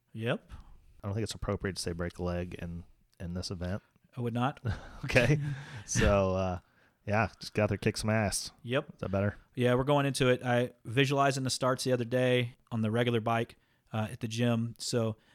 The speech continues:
Speaker 1: my mind feels right. My body's gonna be fresh for it. Um, the kids are riding really well, so I'm, I'm super stoked for them. They both could potentially,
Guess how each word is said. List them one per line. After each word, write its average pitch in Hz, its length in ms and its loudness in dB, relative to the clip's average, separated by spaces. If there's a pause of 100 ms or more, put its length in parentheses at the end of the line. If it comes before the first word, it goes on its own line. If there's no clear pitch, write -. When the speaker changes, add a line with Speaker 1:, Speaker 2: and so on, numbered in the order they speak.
(120)
Speaker 1:
my 117 100 -2
mind 135 420 0
feels 143 240 2
right. 139 260 2
My 123 100 -2
body's 123 420 0
gonna 127 120 -2
be 120 80 -2
fresh 131 360 -2
for 123 260 0
it. 127 100 -4 (480)
Um, 113 160 -2
the 110 80 -6
kids 170 340 2
are 156 80 2
riding 143 320 2
really 147 220 4
well, 147 320 4
so 139 160 -2
I'm, 123 260 2
I'm 120 220 -2 (260)
super - 400 4
stoked 143 320 0
for 135 120 -4
them. 139 340 -2 (380)
They 131 400 0
both 135 580 0
could 156 640 -2 (460)
potentially, 156 580 -2